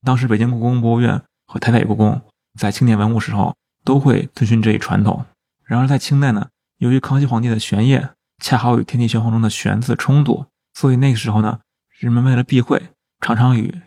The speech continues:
“元”字进行代替。比如，“玄孙”在当时就被称为“元孙”，而“天地玄黄”也相应的变成了天地元皇。但乾隆皇帝在命名这些刀剑的时候呢，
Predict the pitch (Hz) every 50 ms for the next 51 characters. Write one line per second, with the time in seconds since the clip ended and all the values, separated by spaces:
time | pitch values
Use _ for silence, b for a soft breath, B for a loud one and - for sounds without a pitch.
0 | _ - 131 120 107 104 110 123 143 147 139 - - 107 104 104 104 110 104 -
1 | - 113 - - - _ _ _ _ _ _ - 107 110 117 135 - - - -
2 | - 104 110 127 135 - 156 151 156 - - _ _ _ _ _ _ _ - 120
3 | 117 - 135 135 143 127 - 110 107 - - - - _ - - - - - -
4 | 117 117 113 110 - 113 127 120 - 101 - - - _ _ _ _ _ _ -
5 | 127 120 - 147 147 143 123 - 127 127 127 - 110 117 127 - - - - _
6 | _ _ _ - - - - - 139 127 120 117 110 107 101 110 110 110 107 -
7 | - 123 117 107 - 98 98 101 120 117 - - - - - _ _ _ _ _
8 | _ - 131 131 135 139 135 127 120 131 131 117 - - - 127 123 127 - 139
9 | 120 117 120 117 110 110 110 - - 127 131 123 117 101 - 101 101 98 101 101